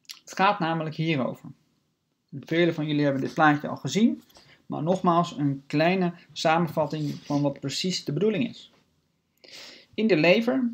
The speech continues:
maar ook op heel veel andere, eh, organen, zoals het maag-darmkanaal, zitten sip-enzymen. Cytochroom P vierhonderdvijftig enzymen.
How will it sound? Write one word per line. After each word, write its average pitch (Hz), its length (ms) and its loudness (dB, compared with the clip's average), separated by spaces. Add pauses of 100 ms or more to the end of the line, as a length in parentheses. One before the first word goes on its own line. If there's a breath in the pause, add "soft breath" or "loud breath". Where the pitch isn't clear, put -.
maar - 180 -4
ook 202 180 0
op - 140 -6
heel 180 280 4
veel - 200 -2
andere, 196 360 -2
eh, 175 400 -4
organen, 175 640 -2
zoals 151 420 -2
het 147 120 -12
maag-darmkanaal, 151 1000 -2 (260 soft breath)
zitten 226 540 -6
sip-enzymen. 143 960 -2 (380)
Cytochroom 185 840 -2 (200)
P - 60 0 (240)
vierhonderdvijftig 160 1300 -2
enzymen. 131 540 -6